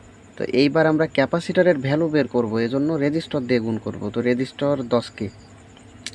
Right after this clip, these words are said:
তাহলে একশো গুণ দশ কত আসছে? এক হাজার। এখন এক হাজারকে ভাগ করতে হবে এক হাজার দিয়ে। আমি এই যে এক হাজার দিয়ে ভাগ করছি বারবার, এক হাজার এটা হচ্ছে ইনস্ট্যান্ট ভ্যালু,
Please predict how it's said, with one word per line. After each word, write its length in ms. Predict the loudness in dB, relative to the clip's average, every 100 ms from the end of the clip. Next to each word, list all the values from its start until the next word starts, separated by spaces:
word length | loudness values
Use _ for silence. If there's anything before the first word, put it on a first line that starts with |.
| -18 -20 -20 -20 -12 -2
তাহলে 240 | 0 2 2
একশো 300 | 0 -2 -4 0
গুণ 160 | 2 2
দশ 200 | 0 -4 -12 -4
কত 160 | -2 0
আসছে? 340 | -2 -4 -12 -10 -6
এক 140 | -6
হাজার। 240 | -6 -8 -12 -16 -20 -20 -20 -10 -6
এখন 340 | -4 0 0 0 -4 -10 0
এক 220 | 0 0 -2
হাজারকে 640 | 0 4 4 4 0 0 0
ভাগ 240 | 2 -2 -2
করতে 280 | -4 -4 -2
হবে 260 | -2 0 4 4 4
এক 60 | 0
হাজার 240 | -2 -2 -2
দিয়ে। 200 | -6 -8 -8
আমি 180 | -2 2
এই 80 | 2
যে 60 | 2
এক 120 | 0
হাজার 180 | 0 0 0
দিয়ে 120 | 0
ভাগ 180 | 0 -4 -2
করছি 220 | -2 -2
বারবার, 420 | -2 -2 -2 -4 -4 -12 -20 -10 -4
এক 160 | -2 2
হাজার 180 | 4 4
এটা 160 | 4 0
হচ্ছে 180 | -2 -2
ইনস্ট্যান্ট 460 | -2 -2 0 0 0
ভ্যালু, 320 | 0 -2 -4